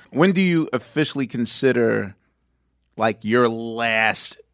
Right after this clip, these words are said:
day or period in Gary, Indiana? As in, rearview mirror, never turning back.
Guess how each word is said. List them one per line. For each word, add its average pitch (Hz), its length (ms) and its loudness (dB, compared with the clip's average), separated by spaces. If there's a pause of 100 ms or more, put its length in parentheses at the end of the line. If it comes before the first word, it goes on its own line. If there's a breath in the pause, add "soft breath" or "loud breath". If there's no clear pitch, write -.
(480)
day 117 480 2
or 98 300 -6
period 107 580 -2
in 98 500 -8
Gary, 101 300 -2
Indiana? 90 640 -10
As 104 280 -2
in, 101 340 -2 (440 soft breath)
rearview 131 420 2
mirror, 113 540 0 (520)
never 120 260 0
turning 113 320 -2
back. 104 400 -2